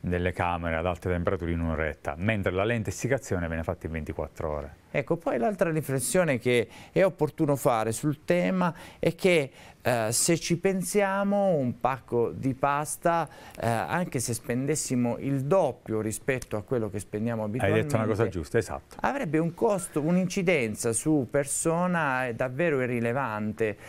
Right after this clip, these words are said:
Speaker 2: Parliamo di pochi centesimi.
Speaker 1: Facciamo dei conti. Un chilo di pasta buona costa intorno a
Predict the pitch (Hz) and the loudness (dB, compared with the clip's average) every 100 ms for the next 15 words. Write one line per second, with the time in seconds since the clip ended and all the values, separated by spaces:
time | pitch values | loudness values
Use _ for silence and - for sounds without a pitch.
0 | - - - 101 110 135 123 113 110 151 | -20 -10 -4 -2 0 0 0 0 2 0
1 | 120 110 120 123 160 135 139 135 104 82 | 0 0 0 2 2 2 2 2 0 0
2 | 85 80 71 - - - - - - - | -2 -4 -6 -8 -12 -12 -14 -18 -10 -2
3 | 117 127 - 196 123 104 87 104 - 123 | 0 0 0 2 2 2 2 0 0 -4
4 | 104 87 82 85 113 - 110 107 107 110 | 0 -2 -2 0 -2 -2 -2 -2 -2 0
5 | 95 90 92 85 85 | 0 0 0 0 0